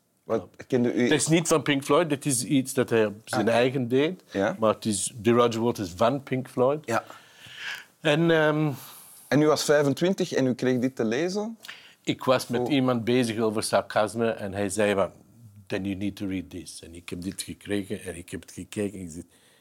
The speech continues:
Speaker 2: "Dit is helemaal niet voor mij." En dan zeg ik, "Oh, het is sarcasme. Bedenk het goed, kijk het goed en je zal zien."
Speaker 1: En was dat op dat moment iets nieuws voor u dan, sarcasme?
Speaker 2: Ja, ja.
Speaker 1: Ja.
Speaker 2: Of sarcasme in een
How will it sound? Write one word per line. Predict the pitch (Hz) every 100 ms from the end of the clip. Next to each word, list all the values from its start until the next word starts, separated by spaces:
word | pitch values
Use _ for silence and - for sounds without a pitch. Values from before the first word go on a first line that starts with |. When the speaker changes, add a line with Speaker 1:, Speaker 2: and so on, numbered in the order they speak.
| _
Speaker 2:
"Dit | 113 104
is | 90
helemaal | 98 90 87 82
niet | 95 92
voor | - 87
mij." | 98 98 78
En | 90
dan | 90 87
zeg | 85
ik, | 80 87 85
"Oh, | 101
het | 92 - -
is | 92
sarcasme. | - 90 - 113 87 85 _ _ _ _ - -
Bedenk | 95 95 123 113
het | - -
goed, | 117 120 120 - _
kijk | - 113 104
het | 110
goed | - 120 113
en | 101
je | 101
zal | 87 90
zien." | 85 104 98 - _ _ -
Speaker 1:
En | 120
was | 120 117
dat | 107
op | 104 92
dat | 147
moment | 139 135 139 143
iets | 117 -
nieuws | 120 165 -
voor | 104 95
u | 87
dan, | 82 -
sarcasme? | - 117 - 110 98 90
Speaker 2:
Ja, | 82 _ _ _
ja. | 101
Speaker 1:
Ja. | 90 - -
Speaker 2:
Of | - 131 - - -
sarcasme | - 135 117 143 123 127 123
in | 120 113
een | 117 113